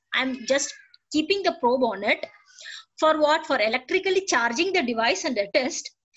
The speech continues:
and just discharge it to the ground. So whatever charged, suppose this is a charging display, if I have, the switch is connected, so this device under test, whatever the charge is present on the device will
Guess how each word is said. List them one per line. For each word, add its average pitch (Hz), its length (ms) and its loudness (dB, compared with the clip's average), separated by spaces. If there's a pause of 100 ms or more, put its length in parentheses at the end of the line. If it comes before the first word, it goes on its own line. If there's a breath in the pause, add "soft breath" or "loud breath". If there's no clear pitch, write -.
(160 loud breath)
and 285 300 0 (200)
just - 400 0 (340)
discharge 285 540 0
it 381 120 0 (320 loud breath)
to 226 60 -6
the 226 160 0
ground. 302 300 0 (260 loud breath)
So 247 160 0
whatever 262 460 2 (280)
charged, 254 440 2 (180)
suppose 262 360 0
this 254 140 -2
is 254 80 -2
a 285 80 4
charging 262 480 0
display, 277 520 -2 (320 soft breath)
if 254 140 -4
I 294 80 2
have, 277 200 -2
the 247 80 0
switch 269 320 -4
is - 140 -2
connected, 254 440 0 (280 loud breath)
so 330 200 0
this 349 340 0
device 277 520 0
under 262 200 0
test, 269 300 0
whatever 269 300 0
the 311 80 2
charge 285 420 0
is 339 140 0
present 269 480 -2
on 226 260 -2
the 262 200 0
device 220 600 -2
will 220 200 -2